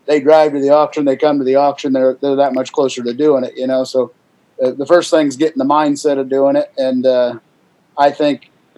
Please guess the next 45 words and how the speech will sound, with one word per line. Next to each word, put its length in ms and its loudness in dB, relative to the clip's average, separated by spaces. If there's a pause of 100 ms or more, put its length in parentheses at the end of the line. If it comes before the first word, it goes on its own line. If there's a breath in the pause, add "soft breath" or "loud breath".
(140)
I 120 0
think 240 -2
a 60 0
lot 200 4
of 60 0
these 160 -4
people 340 -2
think 240 -2
there's 180 -2
opportunity 720 0
here 200 2
now. 240 0
There 180 2
is 240 0
some 160 0
opportunity 640 0
here 200 0
now, 260 2
so 160 -4
they 160 0
get 160 -2
it 120 -4
in 80 -2
their 120 0
mind 300 0
they're 80 -2
gonna 220 -4
do 180 0
it, 180 -2 (480)
and 200 -4
then, 280 0
uh, 260 -4 (520)
that 140 -4
just 160 -8
makes 240 -2
it 60 -4
a 40 0
lot 240 2
easier 380 -6
from, 280 -6 (180)
from 120 -4
that 180 -2
step 280 -2
on. 280 2
But 140 -8